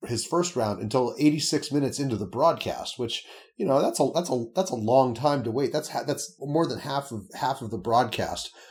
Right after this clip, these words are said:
You know, so there is a lot of downtime, and, and, uh, I guess depending on which, which, uh, broadcast you watch,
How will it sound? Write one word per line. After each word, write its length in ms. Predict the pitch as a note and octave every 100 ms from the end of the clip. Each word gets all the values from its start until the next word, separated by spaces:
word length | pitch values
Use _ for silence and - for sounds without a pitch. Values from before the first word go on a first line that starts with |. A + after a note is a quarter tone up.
| - -
You 100 | D3
know, 80 | C#3
so 160 | D#3+
there 120 | F#3 F#3+
is 180 | A#3 A3
a 40 |
lot 200 | D#3 C3
of 80 | A2
downtime, 560 | A#2+ A#2 A#2 C3 B2
and, 120 | B2 A#2+
and, 300 | C#3 C3 A2 - -
uh, 220 | A2 -
I 80 | C3+
guess 180 | E3
depending 360 | - C3 E3 D3+
on 140 | C3
which, 220 | B2+ C3 -
which, 320 | C3+ - -
uh, 160 | A#2+ G2
broadcast 580 | B2+ B2 A2+ A2 G#2+
you 60 | A#2
watch, 440 | A2 A#2 G#2+ -